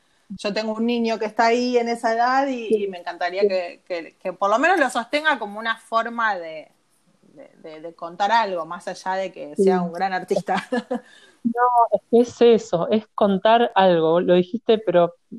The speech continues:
Speaker 2: perfecto, perfecto, perfecto, es así. Tuve un impasse, pero de unos poquitos años, dos, tres años, más como a los once, doce, por ahí, diez,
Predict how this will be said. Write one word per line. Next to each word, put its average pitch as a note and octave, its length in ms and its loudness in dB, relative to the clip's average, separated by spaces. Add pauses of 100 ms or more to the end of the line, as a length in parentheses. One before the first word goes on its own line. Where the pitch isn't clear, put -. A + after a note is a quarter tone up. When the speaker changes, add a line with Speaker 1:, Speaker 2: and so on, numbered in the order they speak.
(120)
Speaker 2:
perfecto, F3 600 -2 (120)
perfecto, F#3+ 500 -4
perfecto, F#3 440 -2
es F3 120 -4
así. F#3 380 -4 (480)
Tuve D#4+ 220 6
un E4 100 6
impasse, D4 520 2
pero B3 240 2
de B3+ 120 4
unos D#4+ 280 2
poquitos A#3+ 480 0
años, B3 300 4
dos, A#3 160 0
tres G#3+ 220 2
años, C#4+ 340 2 (540)
más G3+ 240 0
como G3 200 2
a F#3 80 4
los E3+ 480 0
once, F#3 500 2
doce, F#3+ 760 2
por F3 120 2
ahí, F#3+ 240 4
diez, G3 360 2